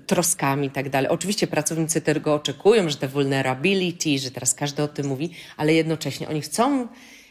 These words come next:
widzieć tego lidera, tę liderkę takich dość energetycznych, cały czas wspierających, a to też wymaga, żeby z kolei móc się samemu gdzieś tam dać sobie tą przestrzeń. I jeżeli nie robimy tego w zespole,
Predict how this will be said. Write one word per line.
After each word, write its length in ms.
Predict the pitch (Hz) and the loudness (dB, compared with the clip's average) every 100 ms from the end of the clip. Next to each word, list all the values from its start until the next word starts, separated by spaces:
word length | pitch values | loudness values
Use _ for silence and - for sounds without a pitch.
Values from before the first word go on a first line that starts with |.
| _ | _
widzieć 280 | 160 160 165 | -2 -2 -2
tego 360 | 165 160 160 151 | -2 2 2 2
lidera, 440 | 147 156 160 160 | 0 0 0 0
tę 120 | 160 | 0
liderkę 420 | 156 147 151 - | -2 0 0 0
takich 280 | 170 156 160 | -4 -6 -2
dość 540 | 156 165 165 - - - - - - | 2 2 2 -2 -4 -6 -14 -20 -4
energetycznych, 1160 | 165 180 180 190 196 - 165 - 156 151 147 - - | 2 2 2 0 0 0 0 0 0 0 -2 -8 0
cały 240 | 185 175 | 2 2
czas 220 | 170 165 | 2 0
wspierających, 1120 | - - - 170 165 147 135 127 - 156 190 - - - - _ _ | 2 0 0 0 2 0 -2 -4 0 0 0 -8 -20 -20 -20 _ _
a 80 | - | -10
to 180 | - 180 | -6 -2
też 200 | 202 185 | 0 0
wymaga, 380 | 190 185 175 190 | 0 0 0 -2
żeby 420 | 190 190 190 196 | -2 0 0 0
z 120 | 196 - | -4 -4
kolei 280 | 202 196 | 0 0
móc 240 | 208 214 214 | 0 0 -2
się 120 | 226 | -2
samemu 540 | 214 233 247 240 208 175 | -2 -2 -2 0 0 -2
gdzieś 340 | 156 147 - | -2 -4 -4
tam 400 | - 139 139 139 - - | -6 -6 -4 -6 -8 -6
dać 280 | 95 165 165 | 2 2 4
sobie 280 | - 160 156 | 4 4 4
tą 160 | 143 | 2
przestrzeń. 500 | 139 - 131 - 147 | 0 -2 0 -2 0
I 60 | 165 | 2
jeżeli 340 | 170 175 180 | 2 2 2
nie 140 | 180 185 | 2 2
robimy 300 | 185 190 185 | 2 0 0
tego 200 | 180 165 | 0 0
w 60 | |
zespole, 720 | - 170 - 151 143 143 151 | 0 0 0 2 2 4 2